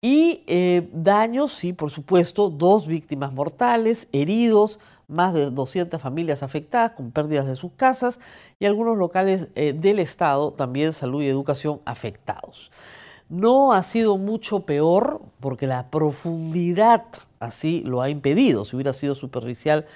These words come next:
probablemente los daños hubieran sido mayores. Pero al ser tan profundo, lo hemos sentido en todo el Perú y además lo hemos sentido por largo rato, porque la vibración tiene mucho más tiempo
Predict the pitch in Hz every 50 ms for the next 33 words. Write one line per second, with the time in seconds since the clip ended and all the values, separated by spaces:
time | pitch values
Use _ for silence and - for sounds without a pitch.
0 | - - - _ _ - 117 123 127 131 139 135 131 139 135 - 139 120 110 113
1 | 123 127 135 131 - 120 117 120 120 120 - - 135 139 135 - - - 117 117
2 | 117 113 123 127 127 120 113 95 - - - - 139 131 131 131 - 180 170 170
3 | - - - _ _ _ _ - 190 233 294 294 302 277 - 208 165 139 135 139
4 | 143 170 - _ _ _ _ _ - 131 139 147 165 170 175 175 175 165 - 139
5 | 127 147 156 285 294 208 151 147 160 - - _ _ _ _ _ _ _ _ _
6 | - 139 143 139 151 - 294 320 320 269 - 226 226 247 269 - - - 202 269
7 | 330 339 330 311 262 254 262 269 262 214 208 208 220 226 - - 165 151 156 190
8 | 208 208 202 - 147 143 135 135 156 165 180 196 208 233 254 262 269 269 240 226
9 | 208 180 175 160 135 131 123 104 - - - _ _ - 151 139 - 143 143 139
10 | 147 147 151 170 175 175 - 160 160 165 208 254 254 190 _ _ _ - - 135
11 | 131 147 147 - 139 151 151 - 156 139 139 147 135 - - 143 139 139 147 139
12 | - 175 175